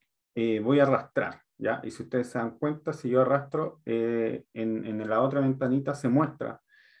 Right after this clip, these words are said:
en, en, en qué dirección va a quedar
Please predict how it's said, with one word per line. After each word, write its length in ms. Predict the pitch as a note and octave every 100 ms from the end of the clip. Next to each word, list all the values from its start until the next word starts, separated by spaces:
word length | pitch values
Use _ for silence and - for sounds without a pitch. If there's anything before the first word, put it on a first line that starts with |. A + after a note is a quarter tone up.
| _ -
en, 720 | A2 G#2+ G#2+ G2+ G2 - - _ _ _ _
en, 480 | - G#2 G2+ G2+ G#2
en 220 | G2+ G2
qué 120 | -
dirección 600 | C#3+ C3+ A2 - E3 C#3+ A#2+
va 60 |
a 60 | A#2
quedar 380 | A#2 G#2+ C3